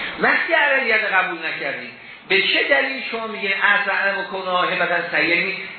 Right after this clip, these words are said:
زمان رو می‌خوایم با عدم کونها هبتاً صحیح برداریم؟ اصل زمانش رو ثابت می‌کنیم. اصل زمان رو باید به حرف آقا که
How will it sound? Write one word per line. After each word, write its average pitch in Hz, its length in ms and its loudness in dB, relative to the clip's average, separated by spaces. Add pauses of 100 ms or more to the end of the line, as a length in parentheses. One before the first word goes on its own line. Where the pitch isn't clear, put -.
زمان 160 420 2
رو 214 60 0
می‌خوایم 208 240 -2
با 180 80 4
عدم 165 360 2
کونها 160 220 -4
هبتاً 151 360 -4
صحیح 170 220 0
برداریم؟ 123 400 0 (680)
اصل 285 320 -2
زمانش 240 320 -2 (100)
رو 185 100 -10
ثابت 156 280 -6
می‌کنیم. 117 280 -16 (2500)
اصل 190 420 0
زمان 220 320 -2
رو 233 120 -2
باید 214 220 2
به 196 80 0
حرف 214 280 -2
آقا 202 180 2
که 208 60 -4